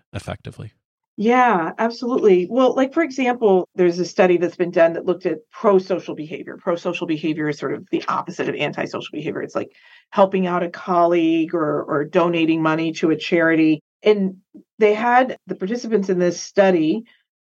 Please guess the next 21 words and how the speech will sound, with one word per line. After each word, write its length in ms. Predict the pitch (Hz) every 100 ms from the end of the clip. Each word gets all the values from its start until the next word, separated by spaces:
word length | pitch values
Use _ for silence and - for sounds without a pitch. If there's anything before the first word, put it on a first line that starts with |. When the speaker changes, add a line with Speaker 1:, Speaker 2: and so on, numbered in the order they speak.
| 185
Speaker 2:
do 480 | 175 226 262 277 247 185
a 40 |
values 540 | 175 185 170 175 196 196
affirmation 640 | 165 - 208 156 - 160
task 460 | 165 147 151 190 180
where 100 | 170
they 140 | 165
focused 400 | 160 170 175 -
on 120 | 160
values 640 | 156 151 160 160 160 151 -
they 160 | 170 160
cared 340 | - 170 156
about, 380 | 156 151 208 -
like 180 | 151 -
forgiveness 640 | 156 156 180 160 156 156
or 160 | - -
honesty 380 | 170 180 175 156
or 60 |
kindness. 640 | 160 180 175 170 165 165 147
And 80 |
they, 140 | 143